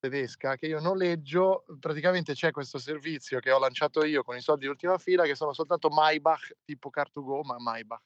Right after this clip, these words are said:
Quindi vorrei capire se, eh, qualcuno l'ha toccata prima di me,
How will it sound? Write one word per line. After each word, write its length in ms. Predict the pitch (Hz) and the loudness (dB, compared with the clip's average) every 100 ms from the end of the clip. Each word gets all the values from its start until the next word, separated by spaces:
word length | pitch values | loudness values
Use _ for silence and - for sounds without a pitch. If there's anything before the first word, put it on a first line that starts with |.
| _ _ _ _ _ _ _ _ | _ _ _ _ _ _ _ _
Quindi 260 | 170 160 160 - _ _ _ - | -16 -14 -14 -18 _ _ _ -14
vorrei 220 | 165 180 | -8 -6
capire 380 | 180 190 190 160 | -2 0 2 0
se, 360 | 127 160 156 - | 0 2 2 0
eh, 120 | 156 | -8
qualcuno 420 | - 143 - 202 | -2 -2 2 2
l'ha 100 | 151 | 4
toccata 380 | 139 156 180 151 | 2 0 0 0
prima 240 | 131 151 160 | -2 -4 -4
di 80 | |
me, 340 | 180 180 196 | -2 -2 -2